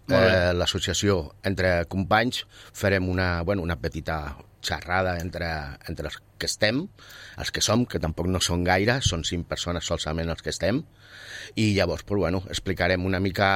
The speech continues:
Speaker 2: els més i els menys del nostre barri.
Speaker 1: Cinc persones a
Speaker 2: Sí.
Speaker 1: l'associació de veïns?
Speaker 2: Sí.
Speaker 1: I tres-centes venen a la botifarrada, eh?
Speaker 2: Sí, l'únic que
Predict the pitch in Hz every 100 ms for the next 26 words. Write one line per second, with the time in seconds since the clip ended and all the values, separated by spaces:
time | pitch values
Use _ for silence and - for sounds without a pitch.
0 | 92 85 - - - - - - 104 113
1 | - 107 92 107 139 139 - 71 82 80
2 | 95 73 69 69 - - - - - 220
3 | 208 190 - 208 147 123 123 123 120 120
4 | 120 120 120 123 110 143 - 127 170 160
5 | 190 143 117 - - - 82 - - -
6 | 156 170 156 208 214 180 190 202 175 151
7 | 143 135 131 117 107 180 254 - - 143
8 | - - - 98 104 113 120 123